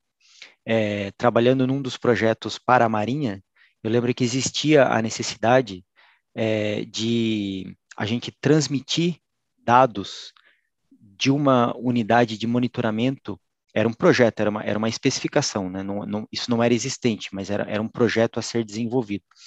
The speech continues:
Mas a gente tinha que fazer a, a especificação de requisitos de uma unidade de monitoramento que esta-, estaria localizado ali na Ilha Rasa,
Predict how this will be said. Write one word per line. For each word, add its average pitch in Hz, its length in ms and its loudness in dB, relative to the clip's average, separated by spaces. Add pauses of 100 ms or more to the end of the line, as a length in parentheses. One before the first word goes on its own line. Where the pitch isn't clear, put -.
(300)
Mas 104 100 -4
a 110 40 -2
gente 113 220 -6
tinha - 180 0
que - 80 -12
fazer 123 320 6
a, 104 180 2 (540)
a 98 640 -2
especificação 123 560 -2
de 127 80 -6
requisitos 127 800 -4
de 131 120 -2
uma 131 340 2 (360)
unidade 131 480 4
de 127 100 -2
monitoramento 117 840 -2 (120)
que 110 440 -6 (480)
esta-, - 360 2
estaria 135 540 4
localizado 117 580 0
ali 113 140 -2
na 123 140 0
Ilha 120 200 0
Rasa, 135 580 0